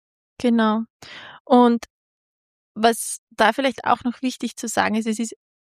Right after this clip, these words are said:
auch die Vorbereitung fürs Wochenbett macht ja auch dann schon ganz viel weg. Also Frauen, die fit sind, also körperlich und auch vom Beckenboden her und von der Ausdauer,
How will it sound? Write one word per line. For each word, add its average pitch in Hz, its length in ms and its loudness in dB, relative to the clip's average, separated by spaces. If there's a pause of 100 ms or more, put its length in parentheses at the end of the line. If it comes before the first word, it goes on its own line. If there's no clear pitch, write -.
auch 214 160 2
die 214 140 -2
Vorbereitung 220 1300 0 (380)
fürs - 300 2
Wochenbett 202 560 2 (260)
macht - 340 2
ja 180 200 4
auch 214 120 -2
dann 214 140 -2
schon 208 140 -4
ganz 196 280 -4
viel 196 240 -6
weg. 190 240 -4
Also 214 340 0 (480)
Frauen, 220 420 4
die 240 380 0 (580)
fit - 240 0 (100)
sind, 254 360 2
also 214 200 4
körperlich 226 480 2
und 226 140 0
auch 226 100 -4
vom 220 160 -4
Beckenboden 226 680 0
her 214 420 2 (420)
und 220 400 0
von 214 200 0
der - 120 0
Ausdauer, - 760 4